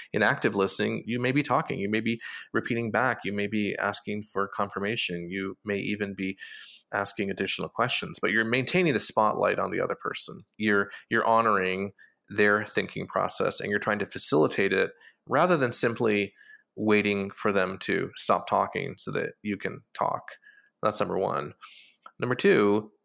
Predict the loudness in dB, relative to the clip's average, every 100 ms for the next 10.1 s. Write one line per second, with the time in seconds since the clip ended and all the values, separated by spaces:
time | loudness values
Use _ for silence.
0 | _ _ _ 4 6 6 4 0 0 2
1 | 2 2 2 2 2 0 0 0 0 -2
2 | -2 -4 -4 -2 -2 -2 0 0 0 -4
3 | -6 -4 -4 -4 -2 0 0 -2 -4 -4
4 | -4 -4 -6 -10 -4 -2 0 0 -2 -4
5 | 0 2 2 2 -2 -4 -2 0 2 0
6 | 0 0 0 2 2 2 2 2 0 -2
7 | _ _ _ -6 2 2 4 0 0 2
8 | 4 4 2 -4 0 2 4 2 0 -8
9 | -6 -4 -4 2 2 4 0 2 2 2
10 | -4